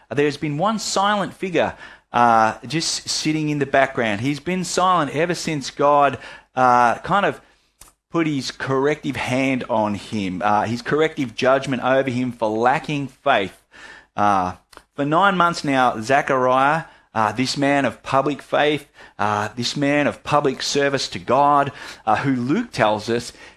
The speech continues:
is, uh, he's righteous before God,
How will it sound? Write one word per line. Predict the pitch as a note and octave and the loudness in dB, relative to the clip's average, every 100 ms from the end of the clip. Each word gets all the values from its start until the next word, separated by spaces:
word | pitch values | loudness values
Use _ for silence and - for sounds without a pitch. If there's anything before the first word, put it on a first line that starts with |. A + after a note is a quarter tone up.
| _ | _
is, | C3 B2+ B2+ B2+ B2+ B2 A#2 - | -2 0 0 2 0 0 -4 -4
uh, | G#2+ G#2+ G#2+ G#2 - | 2 4 4 0 -6
he's | B2 G#2 | -8 -6
righteous | G#2 A2+ C#3 E3+ F#3 F3+ - | -6 0 2 2 -2 -6 -8
before | - - D3+ D3+ | -12 -6 -2 -2
God, | A#2 A#2 G#2 E2+ | 0 2 2 -2